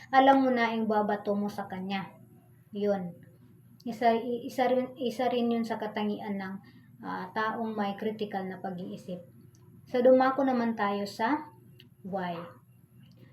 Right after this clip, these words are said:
Ito ang panglima na paraan ng pagtatanong. Um, ang mga katanungan dito ay gaya ng,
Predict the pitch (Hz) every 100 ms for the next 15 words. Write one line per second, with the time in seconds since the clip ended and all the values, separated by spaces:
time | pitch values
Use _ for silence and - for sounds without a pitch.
0 | - 214 226 208 214 220 208 202 190 185
1 | 175 - - - - 220 220 226 226 208
2 | 214 214 214 285 - - - 208 214 196
3 | 190 202 226 208 - - - - - _
4 | - 202 196 196 202 - - - - -
5 | - - - - 254 262 269 - - -
6 | _ - - 269 277 262 254 240 233 214
7 | 214 208 202 196 202 - - - - 269
8 | 220 214 214 214 208